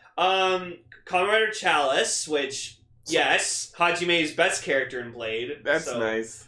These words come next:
Speaker 1: um, Eternal, because Eternal
Speaker 2: And it's Blue Flare!
Speaker 1: Well, yeah, of course it's Blue Flare.
Speaker 2: I'm so glad
Speaker 1: Uh,
Speaker 2: it's Blue Flare and not Red Flare.
Speaker 1: Yeah, well, Red Flare was shit.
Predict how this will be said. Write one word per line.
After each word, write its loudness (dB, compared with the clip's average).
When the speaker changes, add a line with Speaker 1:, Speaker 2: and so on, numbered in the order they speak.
Speaker 1:
um, 2
Eternal, 2
because 0
Eternal 0
Speaker 2:
And 4
it's 2
Blue 2
Flare! 2
Speaker 1:
Well, -10
yeah, 2
of -2
course 0
it's -8
Blue -12
Flare. -10
Speaker 2:
I'm -10
so 0
glad 4
Speaker 1:
Uh, 0
Speaker 2:
it's -4
Blue 0
Flare 2
and 4
not 2
Red 2
Flare. 0
Speaker 1:
Yeah, -6
well, -14
Red -12
Flare -12
was -14
shit. -10